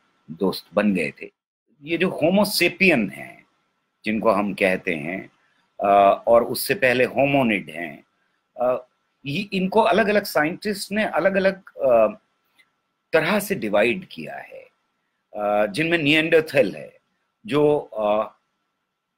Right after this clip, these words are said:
modern man से पहले दुनिया के अलग-अलग इलाकों में फैल गया था, खासतौर से यूरोप में उनका concentration ज्यादा था,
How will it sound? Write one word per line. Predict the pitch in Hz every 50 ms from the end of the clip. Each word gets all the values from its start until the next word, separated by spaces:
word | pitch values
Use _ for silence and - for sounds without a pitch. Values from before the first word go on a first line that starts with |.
| _ _ _ -
modern | 117 110 120 123 139 156 170 175 196 214 202 190 156
man | 127 127 123 127 127 127
से | 127 - 165
पहले | - 156 143 143 143 131 98 - - _ _ _ _ _ _
दुनिया | - 113 117 120 117 113
के | - 123
अलग-अलग | 107 95 104 98 104 101 101 95
इलाकों | 101 92 95 87 - - 101 92
में | 87 90 92 - _ _ _ _ _
फैल | 113 101 92 92
गया | 87 80 76 78
था, | - 117
खासतौर | - - 139 135 131 - 139 131 127
से | - 127
यूरोप | 117 107 110 120 123 120 - -
में | 104 95
उनका | 92 90 - 101 104 - _ _ _ _ -
concentration | 107 107 98 90 90 92 - 90 90 - - 107 95 90 87 - _ _ _ - 95
ज्यादा | 92 - 107 107 104 95 85
था, | 73 - - 76 -